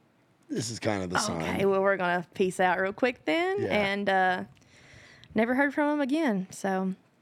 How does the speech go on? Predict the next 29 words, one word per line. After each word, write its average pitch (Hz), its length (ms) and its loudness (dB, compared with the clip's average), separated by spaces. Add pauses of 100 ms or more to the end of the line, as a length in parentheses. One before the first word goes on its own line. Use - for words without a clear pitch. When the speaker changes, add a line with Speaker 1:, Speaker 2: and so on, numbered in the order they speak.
(560)
Speaker 2:
that 208 140 -2
was 202 120 -6
our 208 120 0
time 208 500 -2 (140)
on 202 140 -2
Eighth 220 180 -2
Avenue. 190 460 -2 (500)
Speaker 1:
Yeah, 127 320 4
see, 117 120 0
I've 127 160 4
never 147 160 4
lived 113 280 2
in 98 80 0
the 87 100 -2
city. 87 280 -2
I'm, 123 160 2
like, 196 240 2
kinda 143 440 0
living 107 300 2
in 98 100 -2
the 95 80 -2
city 107 320 -2
right 95 260 -2
now. 101 440 -6 (120)
Um, 98 240 0
like, 98 180 -4
my, 95 220 -6 (500)
my, 110 140 -2
my 107 400 -4